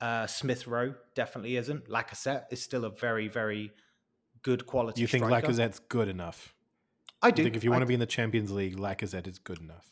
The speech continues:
Speaker 1: I think he scored about fifteen, twenty goals in the Premier League, scored about seven or eight in Europa League. I think he had a pretty good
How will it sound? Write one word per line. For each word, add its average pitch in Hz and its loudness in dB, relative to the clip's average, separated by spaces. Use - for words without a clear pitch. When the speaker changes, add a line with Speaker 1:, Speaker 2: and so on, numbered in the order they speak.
Speaker 1:
I 262 -16
think 220 -4
he 147 -6
scored 127 2
about 113 -2
fifteen, 135 -4
twenty 131 -4
goals 131 -4
in 127 -6
the 127 -10
Premier 139 -4
League, 156 -2
scored - -8
about 117 -2
seven 135 -4
or 127 -2
eight 147 -6
in 127 -8
Europa 135 -6
League. 190 -6
I - -20
think - -6
he 294 2
had 240 6
a - 2
pretty 139 -4
good 147 0